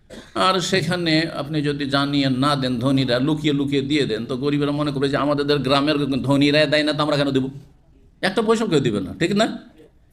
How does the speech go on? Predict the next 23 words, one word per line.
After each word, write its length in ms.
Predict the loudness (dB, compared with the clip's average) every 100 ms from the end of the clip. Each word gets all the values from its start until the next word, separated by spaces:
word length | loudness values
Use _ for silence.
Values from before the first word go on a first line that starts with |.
| _
কিন্তু 200 | -2 -2
প্রথমে 360 | -2 -2 -2 -2
একজন 260 | -2 -4
আসলেন, 680 | -4 -6 -6 -6 -4 -6 -10 -14 -20 -20 -6
আর 120 | -2
সেটা 260 | 0 0 0
যদি 120 | 0
আলেম 400 | 0 0 0 0
দিয়ে 120 | 0
শুরু 220 | 0 0 0
হয় 140 | 2
তো 60 | 0
এটা 160 | -2
আরও 120 | -2 -4
ভালো। 220 | -6 -10 -14 -14 -6
আমাদের 280 | -2 0 0
দেশের 160 | 2
আলেমরা 340 | 0 0 0 0
কিন্তু 400 | 2 2 0 -6
দান 340 | -4 -2 0
করতে 240 | -2 -2 -2
জানে 160 | -2
না, 100 | -8